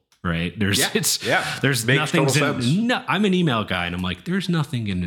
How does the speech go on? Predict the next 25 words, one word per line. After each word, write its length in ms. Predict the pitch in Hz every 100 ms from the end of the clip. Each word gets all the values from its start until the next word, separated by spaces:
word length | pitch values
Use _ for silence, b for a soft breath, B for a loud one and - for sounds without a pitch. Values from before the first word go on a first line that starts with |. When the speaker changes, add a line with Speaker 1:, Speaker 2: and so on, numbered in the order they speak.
| 78
Speaker 1:
in 100 | 90
a 40 |
vacuum," 520 | 78 71 - - 60 69
right? 360 | 90 90 87 87
Like, 240 | 90 90
I 140 | 92
wanna 240 | 104 123 120
get 140 | 117
my 60 | 117
credit, 200 | 131 135
Speaker 2:
Absolutely. 440 | - 131 117 123
Speaker 1:
but 140 | 104 113
I 160 | 110
also 340 | 113 113 - 107
know 240 | 101 98
that 180 | 95 95
they 100 | 107
may 180 | 104 101
see 220 | - 107
my 220 | 101 98
thing, 220 | 95 98
they 100 | 95
may 180 | 95 95
see 160 | - 95
yours, 400 | 98 95 92